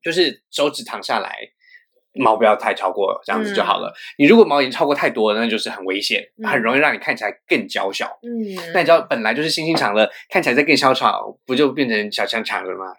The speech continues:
Speaker 1: 对不对？
Speaker 2: 就没有那么的可口。
Speaker 1: 哎，对，但是其实没有关系，我们还是有各式各样的方式。
Speaker 2: 对。
Speaker 1: OK，然后另外一个问题就是安全套。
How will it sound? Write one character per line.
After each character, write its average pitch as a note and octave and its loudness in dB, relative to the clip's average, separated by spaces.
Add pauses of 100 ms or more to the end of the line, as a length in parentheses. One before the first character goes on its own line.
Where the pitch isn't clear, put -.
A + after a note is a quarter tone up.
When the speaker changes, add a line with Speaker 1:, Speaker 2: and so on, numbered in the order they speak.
Speaker 1:
对 - -6
不 D#4+ 2
对？ D#4 2
Speaker 2:
就 - 0
没 C#4+ 0
有 C#4+ 0
那 D4 -2
么 C4 0
的 A#3+ 0
可 F#3 -4
口。 F3+ -2
Speaker 1:
哎， C3+ 2
对， B2+ 0
但 F#3+ 0
是 G3 -6
其 - -8
实 C3 -2
没 C#3 0
有 A2+ 0
关 G#2 -4
系， G2+ -6
我 G2+ -8
们 G#2 -6
还 A2 -4
是 - -4
有 A2 -6
各 A#2+ -6
式 A2 -6
各 G#2 -6
样 F#2+ -4
的 - -18
方 - -6
式。 - -4
Speaker 2:
对。 F#3 -2
Speaker 1:
OK， C3+ 0 (400)
然 D#3+ 0
后 A3 4
另 A3+ 0
外 F3 2
一 D3 0
个 B2 -2
问 A#2 0
题 - -20 (320)
就 B2 -4
是 G#2+ -4 (460)
安 A#2+ -4
全 A2 -10
套。 - -8